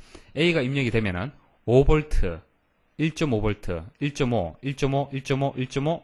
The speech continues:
오 볼트. 자, 이렇게 전류가 흐르는 겁니다. 전류가 이렇게 흐르게 되면은 아, 이게 A구나라고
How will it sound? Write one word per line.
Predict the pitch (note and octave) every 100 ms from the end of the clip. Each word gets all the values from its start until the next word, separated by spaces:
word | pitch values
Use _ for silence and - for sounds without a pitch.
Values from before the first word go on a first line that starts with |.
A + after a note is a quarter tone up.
| _
오 | G#2+ G#2+
볼트. | A2+ A2+ - F#2 D#2+ - _ _ _ -
자, | A#2
이렇게 | D#3 D#3+ D#3 D3+ - - -
전류가 | - A#2 C3 B2
흐르는 | G#2+ A2+ A#2+
겁니다. | B2+ F#2 E2+ D#2+ - _ _ _ -
전류가 | C3+ E3 D#3+
이렇게 | D#3+ E3+
흐르게 | D3+ D3+ D3
되면은 | B2 A2+ C3+ C3+
아, | F#2+ G#2 G#2
이게 | G#2+ B2
A구나라고 | D3+ D#3+ C#3+ B2 A#2 A#2 G2 A#2+ C#3